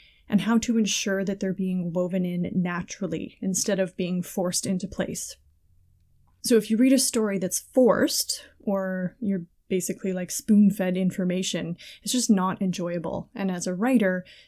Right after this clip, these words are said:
you wanna make sure that you take the steps so that you ensure you're not doing those things. As an example,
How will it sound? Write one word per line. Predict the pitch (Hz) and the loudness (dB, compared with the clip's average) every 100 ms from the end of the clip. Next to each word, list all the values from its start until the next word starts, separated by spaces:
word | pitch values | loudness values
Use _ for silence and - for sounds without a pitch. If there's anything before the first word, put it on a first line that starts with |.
| _ | _
you | 220 | 2
wanna | 247 240 | 6 6
make | 214 | 6
sure | - 208 | 4 0
that | 196 | 0
you | 190 | -2
take | 175 - 196 | -6 -8 -6
the | 180 | -4
steps | - 185 - | -2 -2 -4
so | - 185 | -4 -4
that | 180 | -2
you | 185 185 | -2 -2
ensure | 180 - 185 | -4 -2 -4
you're | 180 180 | -4 -6
not | 175 180 175 - | -2 -2 -2 -4
doing | 165 165 165 | -4 -6 -6
those | 160 170 | -8 -8
things. | - - 202 - - _ _ - - - - - - - - _ - | -8 -6 -4 -6 -10 _ _ -20 -20 -20 -20 -20 -20 -20 -20 _ -6
As | 240 254 | 2 6
an | 269 | 10
example, | 294 240 208 190 175 170 151 160 294 | 10 10 4 2 0 -4 -2 2 0